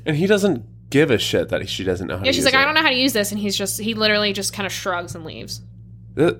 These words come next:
Speaker 1: yeah.
Speaker 2: Okay. Um,
Speaker 1: So professional.
Speaker 2: so
Speaker 1: Again.
Speaker 2: he goes around to figure out outside w-, the phone line situation, and we get a jump scare with a cat. It's stupid.
Speaker 1: Attack kitty.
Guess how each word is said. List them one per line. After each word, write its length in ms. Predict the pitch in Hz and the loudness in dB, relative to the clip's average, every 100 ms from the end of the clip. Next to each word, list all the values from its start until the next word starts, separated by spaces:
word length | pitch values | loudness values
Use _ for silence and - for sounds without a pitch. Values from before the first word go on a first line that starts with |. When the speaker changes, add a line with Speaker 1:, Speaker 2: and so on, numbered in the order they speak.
| - | -8
Speaker 1:
yeah. 500 | - - - - 190 | -12 -10 -8 2 2
Speaker 2:
Okay. 320 | 220 196 180 - - - - - - - - - - | 2 0 -2 -6 -18 -20 -20 -20 -20 -20 -20 -20 -8
Um, 420 | - 220 208 196 196 | 2 4 4 0 -6
Speaker 1:
So 240 | - 147 | 0 0
professional. 680 | 143 123 120 113 - - 113 202 | 2 -2 -2 -4 -6 -14 -8 -4
Speaker 2:
so 160 | 226 | 0
Speaker 1:
Again. 120 | 254 240 | 4 4
Speaker 2:
he 80 | 269 | 4
goes 480 | 262 247 240 - - - - - - - - - - - - | 2 2 -2 -6 -8 -18 -20 -20 -20 -20 -20 -20 -20 -20 -4
around 440 | 226 214 202 202 | 2 4 4 2
to 100 | 202 | -4
figure 180 | 208 202 | -6 0
out 360 | 190 185 180 - - | 2 2 0 -2 -2
outside 520 | 190 185 185 180 180 185 | -2 0 2 2 2 -2
w-, 220 | 180 - 110 | -8 -10 -12
the 180 | 190 | -6
phone 240 | 185 180 180 | -4 -4 -2
line 240 | 175 175 175 | -2 -4 -6
situation, 720 | - - 170 160 170 160 170 - | -6 -4 -2 0 0 -2 -4 -4
and 400 | 185 175 175 175 - | -2 -2 -2 -6 -8
we 80 | 185 | 0
get 120 | 185 | 2
a 100 | 175 | 2
jump 300 | - 208 202 | 2 0 2
scare 260 | - 202 | 2 6
with 100 | 196 185 | 4 2
a 20 | |
cat. 440 | - 165 165 165 - - | -2 0 0 0 -6 -14
It's 180 | - - | -12 -6
stupid. 440 | - 175 175 160 | -4 -4 -6 -2
Speaker 1:
Attack 260 | 156 143 127 | 2 4 4
kitty. 460 | 139 120 104 95 | 2 2 0 -4